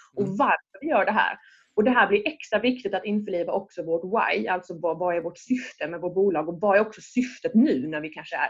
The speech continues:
Speaker 1: extra pressade. Det börjar därifrån, därför att om det kommer igenom från min chef och vi tillsammans hittar mitt syfte och liksom hela min agenda,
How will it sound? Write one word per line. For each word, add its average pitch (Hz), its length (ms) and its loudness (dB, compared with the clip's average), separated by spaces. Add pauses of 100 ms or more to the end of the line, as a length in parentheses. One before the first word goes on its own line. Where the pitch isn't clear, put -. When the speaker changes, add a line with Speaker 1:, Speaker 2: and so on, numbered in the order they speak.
(140)
Speaker 1:
extra - 240 -18
pressade. - 480 -8 (500)
Det 226 60 6 (140)
börjar 254 440 6
därifrån, 175 560 -2
därför 214 180 -4
att 208 100 -4
om 208 180 2
det 226 220 0
kommer 196 240 -6
igenom 214 380 -6
från 190 140 -10
min 165 160 -12
chef 233 360 -6 (140)
och 196 160 -8
vi 185 160 -2
tillsammans 170 520 -10
hittar 202 300 -6
mitt 160 200 -12
syfte 262 560 0
och 214 120 4
liksom 208 300 -4
hela 185 160 -2
min 175 160 -8
agenda, 160 520 -10